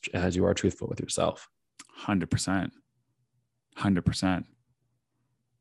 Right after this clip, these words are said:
Speaker 2: You know, and you start to, when you love yourself, you start to accept the fact that you, you start to accept your shortcomings as yours.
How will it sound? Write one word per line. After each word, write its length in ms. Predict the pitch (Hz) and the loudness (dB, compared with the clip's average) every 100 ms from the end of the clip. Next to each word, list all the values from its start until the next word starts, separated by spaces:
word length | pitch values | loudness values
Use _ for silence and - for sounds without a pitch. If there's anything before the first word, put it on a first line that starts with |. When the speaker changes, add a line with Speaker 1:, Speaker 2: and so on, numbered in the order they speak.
| _ _ _ - | _ _ _ -2
Speaker 2:
You 140 | 95 | 0
know, 320 | 80 87 98 - | 2 0 -2 6
and 140 | 104 | 8
you 60 | 95 | 8
start 360 | - 92 76 | 8 6 6
to, 340 | - 90 85 90 _ - - - | 2 2 0 -4 _ -20 -14 2
when 120 | 104 | 6
you 80 | 101 | 8
love 220 | 101 107 | 8 8
yourself, 320 | 104 98 87 | 8 6 4
you 80 | 92 | 2
start 160 | 95 90 | 0 0
to 60 | |
accept 320 | 85 - 98 - | -2 2 0 0
the 80 | |
fact 320 | 87 85 87 - | 0 0 0 0
that 240 | 80 - | -2 0
you, 180 | 95 95 | 2 2
you 100 | 82 | 2
start 180 | 117 107 | 2 2
to 80 | |
accept 260 | 95 107 - | 2 0 0
your 60 | 92 | 0
shortcomings 640 | 95 90 90 85 82 - | 0 0 0 0 -2 -2
as 260 | - 85 92 | -2 -2 0
yours. 460 | 85 82 - - | 0 0 -4 -10